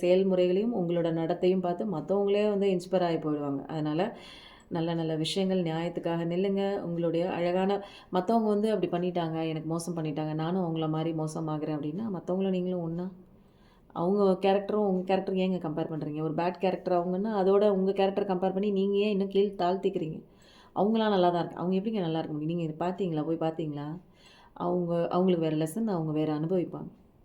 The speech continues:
அதுக்கெல்லாம் அவங்க டைம், அவங்களும் திருந்தணும் இல்லையா? அவங்க கஷ்டப்படணுங்கிறதுக்காக நம்ம இங்க ப்ரே பண்ணல.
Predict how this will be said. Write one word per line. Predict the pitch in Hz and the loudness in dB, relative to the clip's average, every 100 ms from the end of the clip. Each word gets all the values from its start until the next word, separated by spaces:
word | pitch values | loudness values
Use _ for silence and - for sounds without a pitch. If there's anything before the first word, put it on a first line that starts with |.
| _ - | _ -8
அதுக்கெல்லாம் | 165 175 180 196 214 180 | -2 0 2 0 0 0
அவங்க | 156 185 196 | 2 4 2
டைம், | 185 220 | 2 0
அவங்களும் | 254 - 196 226 240 | 0 2 4 4 4
திருந்தணும் | 240 233 220 | 4 4 2
இல்லையா? | 170 151 156 160 | 2 0 0 0
அவங்க | 156 156 151 | -2 -2 -2
கஷ்டப்படணுங்கிறதுக்காக | 196 208 202 202 165 185 | -2 0 0 0 0 0
நம்ம | 185 170 | 0 0
இங்க | 160 160 160 | -2 0 0
ப்ரே | |
பண்ணல. | 160 156 147 196 | 0 0 -2 -2